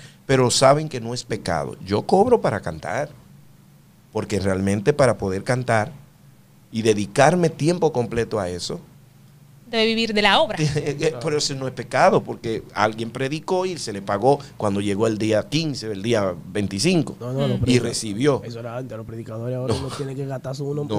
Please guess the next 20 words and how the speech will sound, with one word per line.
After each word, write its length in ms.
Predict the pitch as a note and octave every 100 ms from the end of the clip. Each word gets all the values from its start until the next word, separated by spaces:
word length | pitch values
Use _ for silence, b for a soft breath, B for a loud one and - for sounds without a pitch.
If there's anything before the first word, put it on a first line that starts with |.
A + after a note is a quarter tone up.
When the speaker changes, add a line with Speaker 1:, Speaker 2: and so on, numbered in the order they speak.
| G2+
Speaker 3:
uno 100 | F#2
mismo. 140 | E2 F2
Speaker 1:
no, 60 | D2+
no. 100 | D2
Sí, 180 | - D3+
Speaker 3:
Sí, 180 | D4 E4+
me 100 | D4+
Speaker 1:
y, 20 |
Speaker 3:
estoy 180 | D#4+ F#4
quejando. 640 | F4+ D#4+ F4 C#4 A#3+ -
Speaker 1:
y 80 | C4
Speaker 3:
Sí. 260 | E4 F4+ -
Speaker 1:
si 60 |
alguien 280 | - - -
Speaker 3:
¿Por 140 | D4+ -
Speaker 1:
me 40 |
Speaker 3:
qué 140 | F#4+
me 120 | G4+ F#4
miras 400 | G4+ A4 E4 C#4+
así? 480 | G#3 D#4+ F#4 C#4